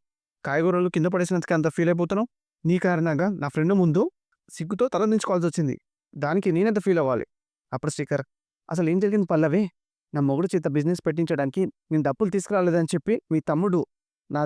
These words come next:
చేత బట్టలు ఉతికించడం, కాయగూరలు తీసుకురావడం లాంటి అడ్డమైన పనులన్నీ చేపిస్తున్నాడు. నేను మార్కెట్కి వెళ్ళి వస్తున్నప్పుడు దారిలో నా ఫ్రెండ్ కనిపించి, 'నీ హస్బెండ్ ఏం చేస్తున్నాడు?' అని అడిగింది. మన బడుకులు ఎలా ఉన్నా నలుగురిలో మన ఇంటి పరువు పోకూడదు కదా.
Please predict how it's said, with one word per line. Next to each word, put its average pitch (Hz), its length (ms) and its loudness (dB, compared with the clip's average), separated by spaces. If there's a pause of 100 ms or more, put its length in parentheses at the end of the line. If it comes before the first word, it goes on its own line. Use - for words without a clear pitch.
చేత 180 320 0
బట్టలు 143 320 -2
ఉతికించడం, 165 440 0
కాయగూరలు 175 500 0
తీసుకురావడం 170 540 -2
లాంటి 151 220 0
అడ్డమైన 185 380 0
పనులన్నీ 180 380 0
చేపిస్తున్నాడు. 202 580 -2 (460)
నేను 165 140 2
మార్కెట్కి 170 400 -2
వెళ్ళి 156 220 2
వస్తున్నప్పుడు 160 480 -2 (440)
దారిలో 180 380 -2
నా 220 100 0
ఫ్రెండ్ 185 240 -2
కనిపించి, 202 420 -2 (500)
'నీ 151 100 4
హస్బెండ్ 151 360 2
ఏం 180 80 2
చేస్తున్నాడు?' 180 480 0
అని 220 120 2
అడిగింది. 170 340 2 (480)
మన 151 140 -2
బడుకులు 143 380 0
ఎలా 175 180 0
ఉన్నా 165 200 0 (520)
నలుగురిలో 180 400 0
మన 190 160 2
ఇంటి 165 180 -2
పరువు 214 220 0
పోకూడదు 214 400 0
కదా. 127 180 0